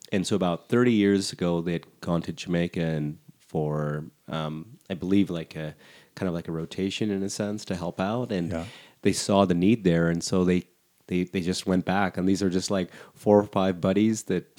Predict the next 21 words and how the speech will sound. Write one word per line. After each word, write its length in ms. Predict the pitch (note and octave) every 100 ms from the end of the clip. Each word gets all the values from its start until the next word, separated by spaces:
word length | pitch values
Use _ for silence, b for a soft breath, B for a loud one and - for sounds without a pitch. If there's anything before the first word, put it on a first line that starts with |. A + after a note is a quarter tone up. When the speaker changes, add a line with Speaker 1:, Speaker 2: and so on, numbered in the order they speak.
| -
Speaker 1:
uh, 140 | F2
really 180 | F2+ G2+
<laughs> 120 | G#2
saw 160 | B2 G#2+
a 60 | G#2
need, 360 | F#2+ G2 C#3 -
and 160 | F#2+ F2+
they 80 | F2+
Speaker 2:
Yeah. 60 | F2+
Speaker 1:
loved 260 | F#2+ G#2
it 80 | A#2
out 160 | A2+ A2+
there. 340 | A2+ A#2+ C3+ C#3 - -
Um, 580 | F2+ E2+ E2+ E2+ F2 - _ -
they 560 | F2 E2 E2 E2+ E2+ - _ _ _ _ -
made 240 | F#2 F2+
connections 500 | - F#2+ G2 A#2+ A2
with 100 | -
the 80 | D#2+
Lions 400 | D#2+ E2 F#2 G2+
Group, 280 | - A2